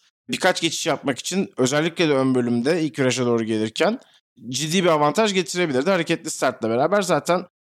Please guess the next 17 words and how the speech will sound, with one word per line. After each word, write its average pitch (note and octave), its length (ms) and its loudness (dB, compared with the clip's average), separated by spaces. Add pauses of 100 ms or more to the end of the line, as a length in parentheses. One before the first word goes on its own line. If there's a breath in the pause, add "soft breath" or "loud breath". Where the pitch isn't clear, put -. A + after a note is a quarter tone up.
(100)
herhangi D#3 400 2
bir E3+ 60 -2
geçiş E3 300 -2
aksiyonu C#3+ 360 -2
vesaire D3+ 400 0
görmemiş E3+ 560 0
olduk. C3 520 -6
O E3+ 180 4
belki B2 440 2 (320)
yine C3 460 2
tartışmaya B2+ 480 0
açık A#2 220 -2
olabilirdi A#2+ 420 0
eğer D3+ 320 0 (300 soft breath)
bir C3+ 260 4
arızaya C3+ 340 0
bağlı A2 380 0